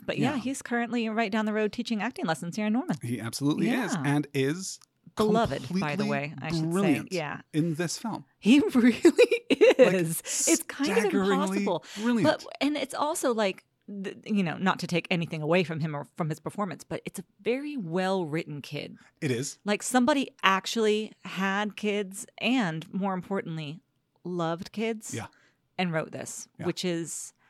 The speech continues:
Speaker 1: to me, I'm tearing up right now, to me, very important because we don't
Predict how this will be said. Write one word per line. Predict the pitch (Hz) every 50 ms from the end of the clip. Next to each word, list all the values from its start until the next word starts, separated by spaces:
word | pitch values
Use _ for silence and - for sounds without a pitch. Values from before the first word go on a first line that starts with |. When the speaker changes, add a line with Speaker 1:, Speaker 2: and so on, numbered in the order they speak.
| _ _ _ _ _ _ _ _
Speaker 1:
to | - - 247 247
me, | 247 262 254 208 185
I'm | - 175 160
tearing | - - 196 180 175 175
up | -
right | - -
now, | 185 175 - - - -
to | - 214
me, | 226 247 269 269
very | 233 190 175 190 208 202 208 208 -
important | - 190 160 - - 170 - - 147 131
because | 156 - - -
we | 156 180
don't | 151 - 185 208 220 -